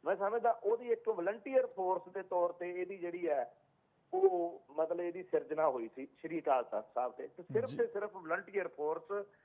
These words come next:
Speaker 1: ਐਸ ਜੀ ਪੀ ਸੀ ਦੀ ਕਹਿ ਲਓ, ਸਿੱਖੀ ਦੀ ਕਹਿ ਲਓ, ਸਿੱਖ ਭਾਈਚਾਰੇ ਦੀ ਕਹਿ ਲਓ।
Speaker 2: ਹੂੰ।
Speaker 1: ਇਹ ਠੀਕ ਹੈ ਵੀ ਹਾਲਾਤ ਬਦਲਦੇ ਗਏ, ਇੰਨੀ ਵਧੀਆ ਤਰੀਕੇ ਦੇ ਨਾਲ ਸ਼੍ਰੋਮਣੀ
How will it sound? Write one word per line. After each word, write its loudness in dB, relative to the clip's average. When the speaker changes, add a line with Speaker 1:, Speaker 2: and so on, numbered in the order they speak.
Speaker 1:
ਐਸ 4
ਜੀ -8
ਪੀ -12
ਸੀ -12
ਦੀ -10
ਕਹਿ 2
ਲਓ, 0
ਸਿੱਖੀ -8
ਦੀ -6
ਕਹਿ 2
ਲਓ, -2
ਸਿੱਖ -6
ਭਾਈਚਾਰੇ 2
ਦੀ -12
ਕਹਿ -6
ਲਓ। -8
Speaker 2:
ਹੂੰ। -8
Speaker 1:
ਇਹ 0
ਠੀਕ -8
ਹੈ 2
ਵੀ -8
ਹਾਲਾਤ 0
ਬਦਲਦੇ -2
ਗਏ, -2
ਇੰਨੀ -2
ਵਧੀਆ 0
ਤਰੀਕੇ 0
ਦੇ 2
ਨਾਲ 4
ਸ਼੍ਰੋਮਣੀ -2